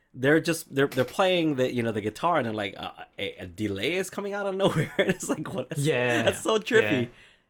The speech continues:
Speaker 1: Yeah, I remember try-, that was, that was the one that I tried a long time ago, and I'm just like, "This is, this is insane."
Speaker 2: Yeah.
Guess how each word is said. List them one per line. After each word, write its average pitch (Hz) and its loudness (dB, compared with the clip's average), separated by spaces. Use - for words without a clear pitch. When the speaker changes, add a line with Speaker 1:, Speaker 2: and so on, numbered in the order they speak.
Speaker 1:
Yeah, 110 -2
I 120 2
remember 233 4
try-, 220 2
that 156 8
was, 156 0
that 139 6
was 160 2
the 147 2
one 147 2
that 131 2
I 120 0
tried 117 0
a 90 -6
long 107 -2
time 104 -4
ago, - -14
and 95 -10
I'm 92 -10
just 87 -14
like, 90 -12
"This 104 -14
is, 120 -16
this 98 -14
is 98 -14
insane." 104 -6
Speaker 2:
Yeah. 98 0